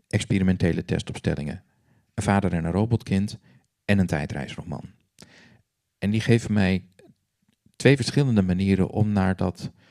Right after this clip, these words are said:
eh, onderwerp, het, het onvermogen ergens bij neer te leggen, te kijken. Eh, het is filosofisch, het is filosofische literatuur.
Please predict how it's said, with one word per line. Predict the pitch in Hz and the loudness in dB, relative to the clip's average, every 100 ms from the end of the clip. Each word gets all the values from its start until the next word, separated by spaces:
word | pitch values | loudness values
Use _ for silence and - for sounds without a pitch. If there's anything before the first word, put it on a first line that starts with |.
| _ _ _ - | _ _ _ -6
eh, | 104 | -2
onderwerp, | - 113 101 92 92 - | 0 2 2 2 0 -4
het, | - | -6
het | - - | -6 -4
onvermogen | 104 101 92 87 80 | -2 0 2 0 -2
ergens | 85 92 85 | -6 -6 -6
bij | 80 | -4
neer | 87 123 | 0 0
te | 90 | 0
leggen, | 82 80 82 90 - | -4 -4 -4 -6 -8
te | - | -10
kijken. | - 101 78 - - _ _ _ _ _ - - - - _ _ _ _ | -2 -2 -2 -8 -16 _ _ _ _ _ -20 -20 -20 -20 _ _ _ _
Eh, | 95 87 87 85 82 | 0 2 2 0 -2
het | - - | -4 -2
is | 117 - | -2 -2
filosofisch, | - 117 107 101 117 113 - 101 - | -2 0 2 2 2 2 -2 -6 -6
het | 92 | -4
is | 104 | -4
filosofische | - 110 92 107 98 85 80 | -2 -4 0 0 0 -2 -6
literatuur. | 78 - - - - - | -6 -6 -10 -10 -10 -12